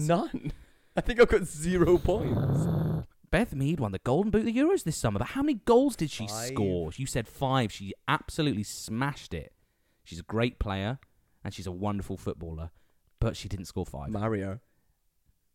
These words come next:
Speaker 2: Shit.
Speaker 1: You love her.
Speaker 2: No, I love Fran Kirby. I can't
Speaker 1: Oh,
Speaker 2: do that
Speaker 1: sorry,
Speaker 2: to
Speaker 1: yeah.
Speaker 2: Fran
Speaker 1: I'm so s-,
Speaker 2: Kirby.
Speaker 1: I can't do that to Fran.
Speaker 2: Fran,
Speaker 1: Francesca.
Speaker 2: Fran, are you listening,
Speaker 1: I
Speaker 2: Fran
Speaker 1: love you,
Speaker 2: Kirby?
Speaker 1: Fran.
Speaker 2: Please don't listen to Michael. I love you, Fran, not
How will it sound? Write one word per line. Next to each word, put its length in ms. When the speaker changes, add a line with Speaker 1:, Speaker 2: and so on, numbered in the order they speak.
Speaker 2:
Shit. 220
Speaker 1:
You 40
love 180
her. 280
Speaker 2:
No, 120
I 60
love 220
Fran 240
Kirby. 440
I 100
can't 260
Speaker 1:
Oh, 40
Speaker 2:
do 140
that 80
Speaker 1:
sorry, 140
Speaker 2:
to 80
Speaker 1:
yeah. 60
Speaker 2:
Fran 200
Speaker 1:
I'm 140
so 180
s-, 120
Speaker 2:
Kirby. 180
Speaker 1:
I 60
can't 200
do 120
that 120
to 60
Fran. 440
Speaker 2:
Fran, 360
Speaker 1:
Francesca. 580
Speaker 2:
Fran, 240
are 40
you 140
listening, 380
Speaker 1:
I 20
Speaker 2:
Fran 280
Speaker 1:
love 180
you, 100
Speaker 2:
Kirby? 100
Speaker 1:
Fran. 460
Speaker 2:
Please 240
don't 180
listen 180
to 60
Michael. 360
I 60
love 220
you, 160
Fran, 360
not 160